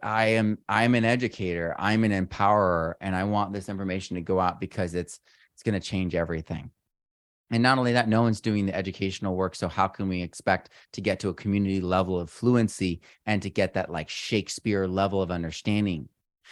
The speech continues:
Shakespeare was only Shakespeare 'cause he came out of an environment that was already so fluent in English, and the English language was so alive that there was the multiplicity of meaning,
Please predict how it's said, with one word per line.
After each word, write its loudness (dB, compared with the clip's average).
Shakespeare 2
was 4
only 6
Shakespeare 2
'cause -4
he -2
came 0
out 4
of 0
an 0
environment 2
that 2
was -2
already 2
so 2
fluent -2
in -4
English, -2
and -4
the -2
English -2
language 0
was -6
so 2
alive 4
that -4
there 0
was -2
the -4
multiplicity 0
of 2
meaning, 4